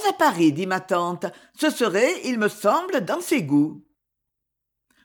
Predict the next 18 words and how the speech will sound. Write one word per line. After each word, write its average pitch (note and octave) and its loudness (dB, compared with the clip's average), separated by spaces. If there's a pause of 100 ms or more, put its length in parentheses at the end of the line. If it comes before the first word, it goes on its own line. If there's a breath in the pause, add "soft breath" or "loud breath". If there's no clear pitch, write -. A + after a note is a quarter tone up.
Nous A3+ 0
ne G3+ 4
sommes D#3+ 0
pas D4 0
encore C#4+ 0
à E4 0
Paris, » D3 0
répliqua F3 -4
André. « C#3+ -2 (1200)
Non, G3+ 4 (160)
mais G#3+ 2
Dieu G#3 -2
merci, A#3+ -2 (120)
notre F#3+ -2
temps E4 -4
de E4+ -2
pénitence C#4 -2
s'avance. C#3+ 0